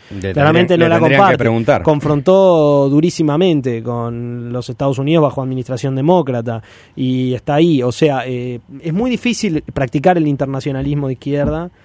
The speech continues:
Speaker 2: eh, en un mundo donde
Speaker 1: Mm.
Speaker 2: primero la izquierda tuvo un brutal retroceso político ideológico. Tiene que ver con cosas que estábamos hablando recién, ¿no? Cómo orientar tu práctica de izquierda, eh, en un mundo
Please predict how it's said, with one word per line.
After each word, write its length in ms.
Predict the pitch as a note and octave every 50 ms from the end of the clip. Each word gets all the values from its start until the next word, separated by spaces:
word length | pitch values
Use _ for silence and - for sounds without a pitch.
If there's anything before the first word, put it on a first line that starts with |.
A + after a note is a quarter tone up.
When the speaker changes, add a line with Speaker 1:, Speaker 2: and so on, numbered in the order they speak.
| _ - - _ -
Speaker 2:
eh, 340 | C3 C3 B2+ B2+ B2 C3
en 80 | C3+ C3+
un 140 | D3+ E3 E3
mundo 240 | E3 F3 E3+ E3+ F3
donde 220 | D#3+ D3 C#3+ C#3
Speaker 1:
Mm. 20 | A2+
Speaker 2:
primero 300 | - D3+ E3 G3 G#3 G#3
la 80 | F3+
izquierda 340 | D3+ - - F3+ F3 F3+ E3+
tuvo 220 | C#3 - D#3+ E3 D#3+
un 100 | D#3+ D#3
brutal 320 | D#3 D#3+ D3 G3+ G3+ F#3
retroceso 920 | E3 D3 C3 A#2+ B2+ B2 A2 - C3+ A#2 - C3+ B2+ B2 A#2+ A#2+ A#2+ A#2 A2+
político 380 | A#2+ A#2 A#2 B2+ A#2+ B2+ A#2+ B2+
ideológico. 640 | A#2+ A#2+ B2 B2+ C#3+ D3+ C#3+ - - D3+ C#3+ D#3 D#3
Tiene 180 | D3+ A3 B3+ A3+
que 60 | G3
ver 140 | G3+ G#3 G3
con 100 | F#3+ E3
cosas 240 | D#3+ F3 - -
que 80 | - D3
estábamos 300 | C3+ D3+ D3 D3 C#3+ A#2+
hablando 280 | C3 B2+ C3+ C3+ C3+ B2+
recién, 400 | A#2+ A2+ - - A#2+ A2+ A2 A2+
¿no? 180 | B2+ D#3+ E3 - - - - - - - _
Cómo 600 | - D#3+ E3 E3+ E3 E3 D#3+ D3+ D3 C#3+ C#3+ C3+
orientar 580 | D3 C#3+ D3 D3 D3 D3 C#3+ - F3+ F3 D#3+
tu 160 | C#3 - C#3 B2+
práctica 380 | D3+ D#3 D3+ C3+ D#3 C#3+ D3+
de 80 | D3+ D#3
izquierda, 600 | D#3 - - F3+ F#3 F3+ F3+ F3+ F#3 F#3+ G3+ G3+ - _ _ _ _ _
eh, 360 | - C#3 C#3 C#3 C3+ C3 B2+ B2+
en 100 | C3+ C#3
un 100 | D3 D3 D3
mundo 480 | D3+ D3+ D3+ D#3 D#3+ E3+ F3 E3 C3